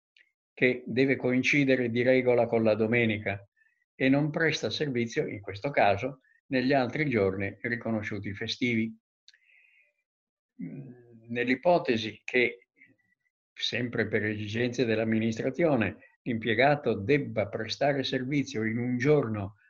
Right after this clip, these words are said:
riconosciuto festivo, egli ha diritto di astenersi dal lavoro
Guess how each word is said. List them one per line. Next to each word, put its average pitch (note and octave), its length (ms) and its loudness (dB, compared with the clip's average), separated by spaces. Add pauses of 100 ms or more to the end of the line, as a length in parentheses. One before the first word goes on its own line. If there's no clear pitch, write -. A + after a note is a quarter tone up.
(100)
riconosciuto A#2 720 -6
festivo, F3 760 -6 (440)
egli D#3 320 4
ha A#2+ 100 6
diritto D3+ 520 -2
di A#2+ 160 2
astenersi B2+ 840 -2
dal A2 160 -6
lavoro C#3 480 -2